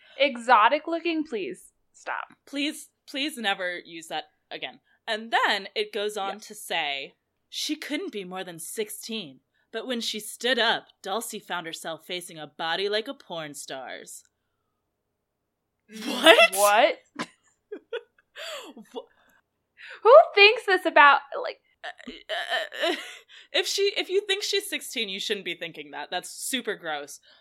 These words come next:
Speaker 2: Uh, but also,
Speaker 1: Yep.
Speaker 2: if, uh, like, every time, every time that this girl comes on the page, Dulcie just,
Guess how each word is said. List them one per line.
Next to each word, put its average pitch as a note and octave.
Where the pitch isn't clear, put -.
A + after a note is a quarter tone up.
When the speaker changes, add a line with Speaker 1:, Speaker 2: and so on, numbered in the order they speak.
Speaker 2:
Uh, G3
but G#3+
also, G#3+
Speaker 1:
Yep. G#3+
Speaker 2:
if, A#3
uh, A#3+
like, C4
every C#4+
time, G3
every F4
time C#4
that F3+
this G3
girl F#3
comes A#3
on A3
the F#3
page, F3
Dulcie G#3+
just, G3